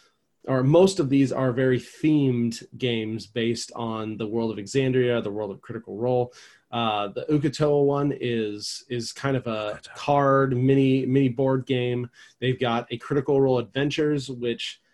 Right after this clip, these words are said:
Speaker 1: sounds to me a little bit like, um, like a Gloomhaven
Speaker 2: Mm-hmm.
Speaker 1: style game, which seems pretty cool. And then they've got, uh, Syndicult,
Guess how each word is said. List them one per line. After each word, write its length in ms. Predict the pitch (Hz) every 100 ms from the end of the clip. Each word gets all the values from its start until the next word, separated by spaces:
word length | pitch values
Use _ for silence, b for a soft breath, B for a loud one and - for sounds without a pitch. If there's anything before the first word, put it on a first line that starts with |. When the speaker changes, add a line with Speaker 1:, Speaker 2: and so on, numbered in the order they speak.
| _
Speaker 1:
sounds 380 | - 147 143 139
to 80 | -
me 140 | 143 139
a 80 |
little 420 | 127 120 143 180 196
bit 280 | 196 175 131
like, 420 | 131 131 131 -
um, 600 | 131 127 117 107 104 104 - _ _ _ _
like 120 | 127 113
a 60 |
Gloomhaven 720 | 104 135 175 196 208 254 254 - _ _ _ _ -
Speaker 2:
Mm-hmm. 280 | 151 131 175 - _
Speaker 1:
style 400 | - 190 165 202
game, 480 | 190 196 220 240 202
which 280 | 151 - - 147
seems 280 | - 180 175
pretty 200 | 175 170
cool. 400 | 180 185 226 b b b b b _
And 200 | 143 139
then 460 | 147 151 165 151 - 131
they've 240 | 135 113
got, 340 | 139 135 131 -
uh, 560 | 131 123 117 110 107 - _ _ _ -
Syndicult, 840 | - - 160 180 233 233 -